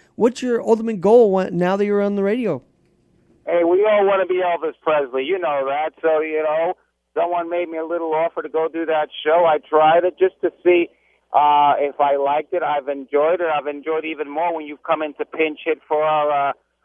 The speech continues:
Speaker 2: our co-host, and you've done a hell of a job. You're Howard Cosell. Uh, so, in essence, you know, listen, we'll see what goes, uh, next, what happens next, maybe a little T V.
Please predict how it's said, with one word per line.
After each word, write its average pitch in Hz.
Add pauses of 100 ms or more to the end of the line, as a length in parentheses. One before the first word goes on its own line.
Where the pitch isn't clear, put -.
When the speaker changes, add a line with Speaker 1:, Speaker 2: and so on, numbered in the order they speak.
(140)
Speaker 2:
our 143
co-host, 165
and 147
you've 160
done 160
a 143
hell 202
of 165
a 139
job. 156
You're 185 (300)
Howard 165
Cosell. 170 (400)
Uh, 143 (140)
so, 151
in 147
essence, 160
you 170
know, 156
listen, 165
we'll 151
see 175
what 165
goes, 165
uh, 143
next, 147
what 151
happens 151
next, 143
maybe 147
a 143
little 151
T 156
V. 156